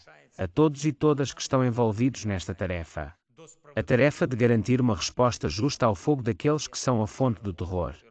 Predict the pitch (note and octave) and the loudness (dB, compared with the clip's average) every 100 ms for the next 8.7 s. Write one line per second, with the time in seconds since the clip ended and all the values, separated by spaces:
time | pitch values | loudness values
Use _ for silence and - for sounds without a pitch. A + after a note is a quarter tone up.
0 | _ _ _ _ _ C3 A#2+ C#3 C#3+ - | _ _ _ _ _ 2 4 4 2 0
1 | - C#3 A#2+ - A#2 F#2+ - A2+ G#2 - | 0 2 4 2 0 0 2 2 2 0
2 | G2+ A2 G2+ E2 - - B2+ G#2 A#2 B2 | 0 0 0 -4 -12 -4 -2 0 2 0
3 | G#2 A#2 G#2+ G2 E2 - - _ _ _ | 0 0 2 0 -2 -8 -18 _ _ _
4 | C#3 B2 B2+ B2+ C3+ B2+ A2 A#2+ B2 A2+ | 2 2 4 2 4 4 2 2 2 4
5 | G#2+ C3+ B2+ A2+ A2+ G#2 G2+ F2+ F#2+ G2+ | 4 4 2 0 0 0 -2 -2 -2 -2
6 | G2 - F#2 G2 F2 D#2+ D#2+ - C#3 C3+ | -2 -4 -8 -6 -6 -6 -8 -16 -20 -20
7 | _ _ _ _ - C3+ D#3+ E3+ E3+ E3+ | _ _ _ _ -2 4 4 6 4 2
8 | A#2+ G#2+ - - F#2+ G2+ F2+ | 2 0 0 -4 -2 0 -2